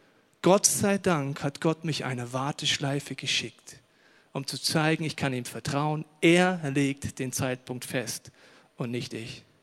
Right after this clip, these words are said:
In diesem Mann ist in der Warteschleife so viel mehr passiert. Gott ist, hat ihn geschliffen, als was man äußerlich mitkriegen kann. Ich habe dir eine weitere Bibelstelle zu dem Thema mitgebracht, zweiter Petrus drei, Vers neun.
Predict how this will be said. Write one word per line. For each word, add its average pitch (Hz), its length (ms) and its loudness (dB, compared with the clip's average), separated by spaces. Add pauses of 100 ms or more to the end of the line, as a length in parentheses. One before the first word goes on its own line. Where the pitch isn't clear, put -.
(1900)
In 247 160 6
diesem 214 240 2
Mann 190 240 4
ist 156 160 0
in 170 100 0
der 165 140 4
Warteschleife 160 640 -2
so 202 200 -2
viel 185 200 -6
mehr 180 180 -2
passiert. - 680 -6 (1000)
Gott 165 160 2
ist, 156 100 0
hat 165 140 0
ihn 160 100 -2
geschliffen, 151 640 -2
als 135 240 -4
was 151 140 2
man 160 140 2
äußerlich 180 680 4 (400)
mitkriegen 151 580 0
kann. 120 240 -6 (1800)
Ich - 40 -12
habe 156 80 -2
dir 180 80 6
eine 175 100 8
weitere 180 260 8
Bibelstelle 180 520 6
zu 185 100 2
dem 170 140 6
Thema 175 240 6
mitgebracht, 170 460 2
zweiter 165 320 6
Petrus 165 440 4
drei, 151 300 4
Vers - 280 2
neun. 120 280 0